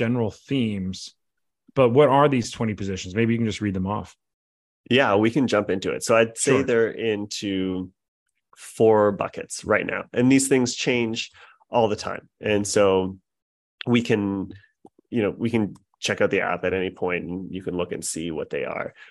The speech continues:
Speaker 2: But right now there's, there's four buckets. There's one that is growth.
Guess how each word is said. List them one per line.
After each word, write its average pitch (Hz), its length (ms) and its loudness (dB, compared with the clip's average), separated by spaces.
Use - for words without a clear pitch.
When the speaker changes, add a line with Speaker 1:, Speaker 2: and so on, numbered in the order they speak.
Speaker 2:
But 123 100 6
right 135 160 6
now 110 320 4
there's, 98 500 -2
there's 110 240 -2
four 123 280 2
buckets. - 640 -4
There's 104 280 -4
one 104 540 0
that 104 200 0
is 101 160 -4
growth. 95 460 -4